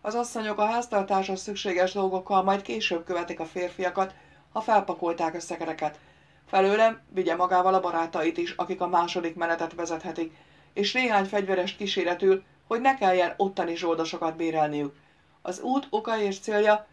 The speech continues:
maradjon titokban. A kamarás ad kegyelmednek pénzt az útra."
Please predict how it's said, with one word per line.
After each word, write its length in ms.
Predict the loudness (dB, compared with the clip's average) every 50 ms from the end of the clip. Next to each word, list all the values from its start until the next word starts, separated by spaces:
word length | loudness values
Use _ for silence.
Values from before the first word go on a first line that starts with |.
| _ _ _ _
maradjon 420 | 0 2 2 2 0 -2 -6 -6
titokban. 520 | -6 -6 -6 -6 -6 -2 0 0 0 0 -2 -6 -20 _ _ _ _ _
A 120 | -14 -6
kamarás 540 | 0 2 4 4 6 6 6 4 4 2 -2 -2
ad 180 | -2 -4 -4 -4
kegyelmednek 720 | -4 -4 0 2 2 2 4 4 2 0 -2 -4 -6 -6
pénzt 380 | -6 -6 -6 -6 -6 -8 -10 -12
az 120 | -10 -10
útra." 400 | -10 -10 -10 -8 -8 -8 -8 -10